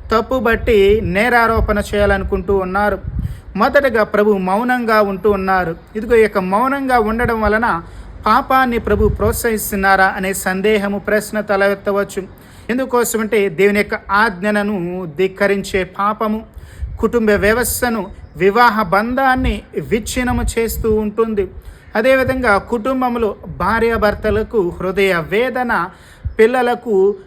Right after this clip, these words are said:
ఆ యొక్క గాయాన్ని కనబరుస్తూ ఉంటుంది. కాబట్టి ఈ యొక్క సమయంలో ఇంత ఘోరమైనటువంటి పాపానికి ప్రభు ఎందుకు మౌనంగా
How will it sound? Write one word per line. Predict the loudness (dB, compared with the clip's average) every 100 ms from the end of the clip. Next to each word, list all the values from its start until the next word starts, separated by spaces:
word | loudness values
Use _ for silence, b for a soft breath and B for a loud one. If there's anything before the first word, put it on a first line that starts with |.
| -6
ఆ | -4
యొక్క | -2
గాయాన్ని | -6 -2 2 2 2 0 0 -2 -2 -2 -2
కనబరుస్తూ | -4 -4 -4 -4 -4 -2 0 0
ఉంటుంది. | 0 -2 0 -2 -6 -10 -8 -4
కాబట్టి | 0 0 0 -2 -2
ఈ | -2
యొక్క | -2 -4
సమయంలో | -4 -4 -2 -2 -2 0 0 2 0 -2 -6 B B -8
ఇంత | -6 0 0
ఘోరమైనటువంటి | 2 2 2 2 0 -2 -4 -4 -2
పాపానికి | -4 -4 -4 -2 -2 -2 -2 -4
ప్రభు | -4 -4 -2 -4
ఎందుకు | -2 -2 -2 -2 -2
మౌనంగా | -2 -2 -2 -4 0 2 2